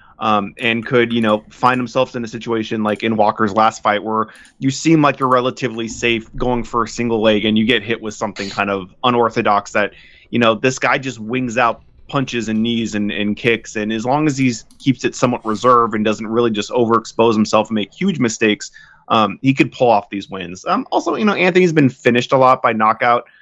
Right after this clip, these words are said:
Um, that's kinda how Walker wins. So I'm kinda thinking that's seems somewhat likely that that might be the outcome here.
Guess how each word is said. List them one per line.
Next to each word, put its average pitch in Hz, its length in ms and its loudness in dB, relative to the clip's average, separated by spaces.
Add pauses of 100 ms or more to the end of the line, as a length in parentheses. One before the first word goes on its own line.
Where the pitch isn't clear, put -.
(200)
Um, 110 180 -2
that's 117 160 0
kinda 120 240 -2
how 113 140 0
Walker 101 340 -2
wins. 123 420 0
So 107 60 0
I'm 104 80 -2
kinda 110 200 -4
thinking 104 260 -6
that's - 360 -4 (100)
seems 113 380 -2
somewhat 120 320 0
likely 92 340 -4
that 87 140 -4
that 85 160 -4
might 90 140 -6
be - 80 -16
the - 120 -12
outcome - 280 -12
here. - 220 -14